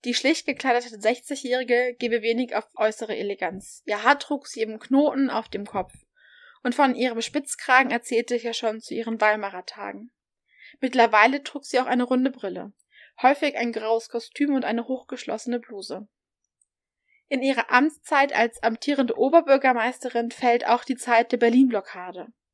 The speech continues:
Während Reuter der Ansprechpartner der Alliierten war, half Luise Schröder der Bevölkerung Berlins direkt. Sie kämpfte täglich mit ihren MitstreiterInnen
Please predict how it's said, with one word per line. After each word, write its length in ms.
Während 380
Reuter 340
der 160
Ansprechpartner 920
der 200
Alliierten 580
war, 320
half 240
Luise 280
Schröder 360
der 100
Bevölkerung 680
Berlins 440
direkt. 520
Sie 140
kämpfte 360
täglich 460
mit 160
ihren 240
MitstreiterInnen 1000